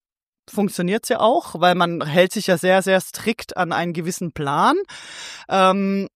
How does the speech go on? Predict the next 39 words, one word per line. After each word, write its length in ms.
ich 160
glaube, 220
es 80
ist 180
eben 240
auch 160
eine 120
gewisse 460
Unsicherheit, 1200
aber 480
manchmal 420
habe 140
ich 100
auch 60
das 160
Gefühl, 580
es 120
ist 200
eine 100
Faulheit. 1160
Sorry, 460
wenn 160
ich 200
das 560
jetzt 360
so 120
direkt 460
sag. 320
Ich, 360
ich 120
habe 60
das 100
Gefühl, 220
es 80
ist 120
so 60
eine 100
gewisse 360
Faulheit. 920